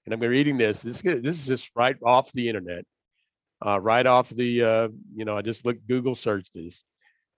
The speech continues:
Uh, "Before the Olympians overthrew them, the ruler of the Titans was Cronus, who was dethroned by his son Zeus. Most of the Titans fought with Cronus,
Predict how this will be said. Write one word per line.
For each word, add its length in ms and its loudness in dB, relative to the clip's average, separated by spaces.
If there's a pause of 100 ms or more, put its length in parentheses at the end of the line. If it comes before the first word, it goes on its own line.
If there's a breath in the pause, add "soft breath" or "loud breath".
(120)
Uh, 240 2
"Before 360 0
the 180 4
Olympians 720 0
overthrew 720 0
them, 200 -6
the 100 -6
ruler 440 4
of 80 6
the 80 0
Titans 600 0
was 220 -4
Cronus, 760 2 (440)
who 100 -2
was 180 0
dethroned 720 2
by 160 2
his 240 -2
son 320 0
Zeus. 640 -4 (760)
Most 420 4
of 60 2
the 60 2
Titans 460 0
fought 240 2
with 160 -10
Cronus, 560 -6